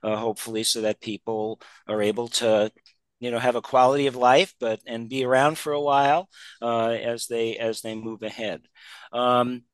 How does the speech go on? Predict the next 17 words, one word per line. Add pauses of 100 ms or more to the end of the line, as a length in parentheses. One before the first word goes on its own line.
(160)
then
the
third
type
of
care
is
called
palliative
care. (420)
And
people
may
be
familiar
with
that